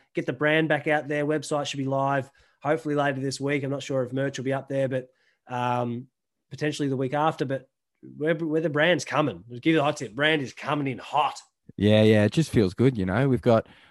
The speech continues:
Speaker 2: we've had all these ideas for a long time, and to now finally, you know, we're at the latter stages of getting things done, and things take time and everything's hard. So,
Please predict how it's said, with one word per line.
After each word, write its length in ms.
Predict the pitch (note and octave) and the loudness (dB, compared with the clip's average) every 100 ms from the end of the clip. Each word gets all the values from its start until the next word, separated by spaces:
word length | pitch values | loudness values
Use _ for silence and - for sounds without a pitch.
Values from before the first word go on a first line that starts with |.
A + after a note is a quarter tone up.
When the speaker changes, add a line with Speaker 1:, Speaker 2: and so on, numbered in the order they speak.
| _ - | _ -4
Speaker 2:
we've 140 | A#2+ | 4
had 160 | D3+ D#3+ | 6 8
all 100 | B2 | 8
these 180 | G#2+ | 6
ideas 440 | G2+ F#2+ G2+ B2+ A#2+ | 4 2 4 4 4
for 100 | A2 | -2
a 80 | G2+ | -2
long 220 | G2 F#2+ | -2 -4
time, 340 | G#2 A#2 A2+ | -2 -2 -2
and 220 | G2 F#2+ - | -2 -4 -8
to 140 | - G2+ | -8 -4
now 420 | G2+ G#2 G2+ F#2+ | 0 2 0 -2
finally, 680 | - G2+ G2+ G2 F#2 F2 F2 _ _ _ | -6 -8 -6 -6 -6 -6 -10 _ _ _
you 80 | G2 | -2
know, 80 | F#2 | 0
we're 60 | G2 | 0
at 60 | |
the 80 | F#2+ | -2
latter 220 | F#2 G2 | -4 -4
stages 440 | F#2+ F#2+ F#2+ G2+ F#2 | -6 -6 -6 -6 -8
of 100 | F2 | -6
getting 240 | F2+ F2 | -6 -6
things 240 | F2+ F2+ | -12 -14
done, 300 | E2+ F#2 G#2 | -8 -2 -2
and 240 | F#2 E2+ F2+ | -2 -4 -4
things 240 | A#2 A#2 | -2 -2
take 180 | G#2 G2 | 0 0
time 320 | - G#2+ G#2+ | 2 2 4
and 80 | G#2 | 2
everything's 380 | G#2+ G#2 G2 F#2 | 0 -2 -6 -8
hard. 340 | G2+ G#2 G2 | -2 0 -2
So, 320 | - G2 F#2+ | -4 -2 -2